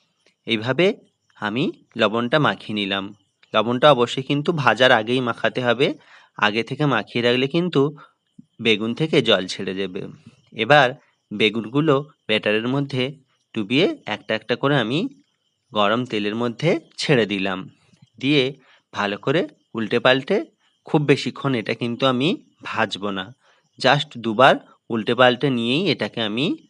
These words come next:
নামিয়ে নেব। এটা কিন্তু আজকের আমার টিপস। নামিয়ে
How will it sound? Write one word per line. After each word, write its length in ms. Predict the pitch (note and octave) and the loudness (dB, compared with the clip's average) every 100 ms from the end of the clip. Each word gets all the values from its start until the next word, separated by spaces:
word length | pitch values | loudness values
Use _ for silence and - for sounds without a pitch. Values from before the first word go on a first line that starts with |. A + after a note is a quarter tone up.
| _ _ | _ _
নামিয়ে 380 | A#2 A#2 G#2+ G2+ | 0 0 0 -2
নেব। 200 | G2 F#2 F#2+ G2 _ _ | -4 -6 -8 -12 _ _
এটা 180 | G#2+ A#2+ | -8 -4
কিন্তু 280 | B2+ D3+ D#3 | -2 -2 4
আজকের 280 | D3+ B2 C#3+ | 4 6 2
আমার 240 | B2+ A2 G#2 | 2 0 -4
টিপস। 360 | - G2 F#2+ - _ _ _ _ _ _ | -6 -6 -6 -12 _ _ _ _ _ _
নামিয়ে 420 | A2 G#2+ A2+ D#3+ | -4 -2 0 0